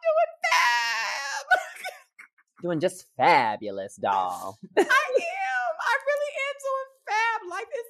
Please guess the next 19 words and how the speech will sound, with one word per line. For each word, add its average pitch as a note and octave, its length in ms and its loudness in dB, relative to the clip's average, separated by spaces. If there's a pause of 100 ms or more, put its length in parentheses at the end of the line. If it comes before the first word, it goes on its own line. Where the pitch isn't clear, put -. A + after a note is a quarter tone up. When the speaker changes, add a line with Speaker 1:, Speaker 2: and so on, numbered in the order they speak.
(140)
Speaker 1:
so C#5 280 -6
good. G5 760 -6
<laughs> - 1120 -12
Speaker 2:
Okay. F3+ 480 -2 (320)
And G3 240 2
literally, A3 260 4
Speaker 1:
Um, D#3+ 240 2
Speaker 2:
and, F3 100 -4
like, D#3+ 240 2
how F3+ 140 0
do F3+ 120 -2
people, E3+ 380 0
like, C#3+ 420 0 (320)
you E3+ 140 -2
know, C3+ 280 2
who C3+ 180 -8
aren't D3+ 240 0
doing C3 300 -6
good, A2+ 520 2